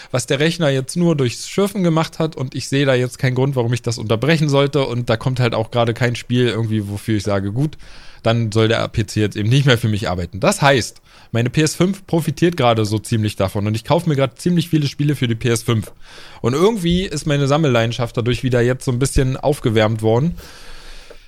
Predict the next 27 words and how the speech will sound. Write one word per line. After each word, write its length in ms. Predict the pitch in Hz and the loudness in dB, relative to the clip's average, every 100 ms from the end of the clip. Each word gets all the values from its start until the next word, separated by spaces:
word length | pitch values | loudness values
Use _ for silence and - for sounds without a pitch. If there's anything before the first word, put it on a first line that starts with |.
| - - - | -20 -20 -8
Äh, 300 | - 147 147 | 0 2 4
denn 360 | 160 180 170 | 4 6 4
ich 180 | 139 - | 2 2
hab 120 | 170 | 4
ja 80 | 156 | 4
auch 160 | 135 135 | 4 4
bei 120 | 131 | 0
der 80 | 113 | 0
P 140 | 117 | 0
S 120 | 101 | -2
vier, 180 | - 226 | 2 2
hab 100 | 170 | 2
ich 100 | 143 | 0
ja 60 | 131 | 0
teilweise 380 | 151 151 139 | 2 2 2
Spiele 300 | 117 - 147 | 0 -2 2
gehabt, 240 | 131 123 - | 2 0 0
die 60 | |
noch 120 | 113 113 | -2 0
eingeschweißt 600 | 131 131 - 117 120 - | 0 0 0 0 0 0
waren, 140 | 113 | 0
die 60 | 110 | 0
ich 80 | |
nie 100 | 127 | -2
gespielt 340 | 110 107 113 101 | -2 -2 -2 -2
hab. 140 | 85 - _ _ _ _ _ - _ - - | -6 -10 _ _ _ _ _ -20 _ -14 -2
So. 340 | 113 113 - | 2 2 0